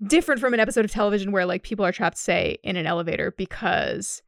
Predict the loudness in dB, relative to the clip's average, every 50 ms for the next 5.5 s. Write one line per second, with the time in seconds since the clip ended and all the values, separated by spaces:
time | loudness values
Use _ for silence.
0 | _ _ 0 0 2 2 2 4 4 4 6 6 4 4 2 0 -2 -2 -2 -2
1 | -2 -2 -2 0 0 0 0 0 -2 0 -2 0 0 0 0 0 -2 -4 -4 -4
2 | -2 0 2 4 4 4 4 4 4 4 4 4 4 4 2 2 0 0 -2 -4
3 | _ _ _ _ _ _ _ _ -16 -12 -12 -4 2 4 4 4 4 2 2 4
4 | 6 6 6 6 4 4 4 6 6 6 6 4 2 2 4 6 6 6 6 4
5 | 0 0 0 2 2 2 4 2 2 0